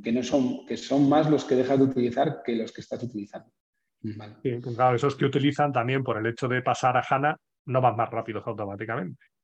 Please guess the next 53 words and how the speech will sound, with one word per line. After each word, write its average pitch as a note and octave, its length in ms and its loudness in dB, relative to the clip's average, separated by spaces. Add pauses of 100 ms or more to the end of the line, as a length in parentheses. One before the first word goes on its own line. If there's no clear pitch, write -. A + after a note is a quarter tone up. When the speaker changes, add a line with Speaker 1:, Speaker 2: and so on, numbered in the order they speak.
(200)
Speaker 2:
Porque, G#2 160 -14
bueno, B2 180 0
Speaker 1:
No, A2 60 -2
no, A2 40 -4
Speaker 2:
esto G#2 140 -6
Speaker 1:
no. G#2 60 -10
Speaker 2:
ya, A2+ 280 -6
o - 840 -20
sea, A#2+ 140 -2 (100)
hana C3 500 2
tiene B2 200 0
muchas B2+ 300 0
ventajas, D3 760 0 (100)
pero G#2+ 240 -4
una A2 120 -2
de A#2 60 2
las A#2 140 0
cosas A#2+ 220 -2
que B2 80 -4
cambia B2+ 200 2
es A#2+ 60 0
el B2+ 120 2
paradigma A#2 480 0
a A#2+ 40 4
la A#2 80 2
hora A2+ 160 0
de G#2 80 -2
desarrollar. G#2+ 540 -4 (180)
Antes A#2 300 -4
nos A#2 120 -4
decían, G#2+ 480 -4
"Accede C3 380 0
poco C#3 180 2
a - 20 2
la C3+ 80 4
base C3+ 220 2
de C3+ 60 2
datos", D3 500 -2 (140)
y A#2+ 80 -6
lo A2+ 100 2
haces A#2 180 -2
todo B2+ 140 2
en A2+ 60 0
la G#2 100 -2
lógica B2 300 -2
del A#2+ 80 0
programa, C3 360 0
y A#2 60 0
ahora G#2+ 120 0
es - 140 -6
al G2+ 80 -10
revés. - 420 -10 (520)
Speaker 1:
Hmm. A#2+ 60 -2